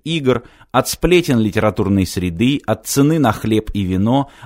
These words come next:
от возницы, окатившего автора грязью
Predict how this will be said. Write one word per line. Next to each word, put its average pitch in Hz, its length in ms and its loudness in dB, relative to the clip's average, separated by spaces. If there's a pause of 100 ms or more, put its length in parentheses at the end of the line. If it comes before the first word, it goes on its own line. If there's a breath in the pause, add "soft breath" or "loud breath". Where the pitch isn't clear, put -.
от 131 160 -2
возницы, 120 720 2
окатившего 117 840 0
автора 113 420 0
грязью 104 600 2